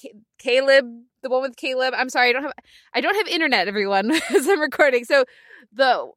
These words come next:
the ones I ended up liking the best were, uh, Pride and Prejudice adaptation and the, um,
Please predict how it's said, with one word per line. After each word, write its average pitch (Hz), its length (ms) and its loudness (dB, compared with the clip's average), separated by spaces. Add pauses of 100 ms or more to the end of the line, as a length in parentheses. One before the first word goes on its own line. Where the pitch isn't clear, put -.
(140)
the 262 80 -2
ones 285 200 0
I 294 100 4
ended 302 140 0
up 277 60 -4
liking 262 380 -6
the 226 100 -14
best 220 540 -2
were, 208 680 -6
uh, 180 340 -6 (260)
Pride 240 240 -4
and 240 80 -10
Prejudice 226 300 -4
adaptation 202 920 -4 (420)
and 208 540 -2 (160)
the, 196 800 -12
um, 165 460 -4